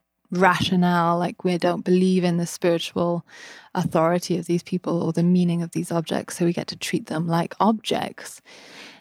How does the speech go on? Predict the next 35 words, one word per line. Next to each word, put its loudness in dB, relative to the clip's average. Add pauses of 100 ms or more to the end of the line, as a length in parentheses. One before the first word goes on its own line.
(120)
And, 2
um, 0
just -8
also 2
the 2
dumbing 2
down 2
of -2
needing 2
to, -4
to -6
explain 0
things. 4
And 0
this -8
is, -4 (120)
again, -2
our 2 (240)
need 2
for -6
everything -2
to -18
be -4
explained. -2
And -4 (800)
I 2
love 4
some 0
of 2
the 0
traditional 0
teachers -6
I've 0
met 4
who 0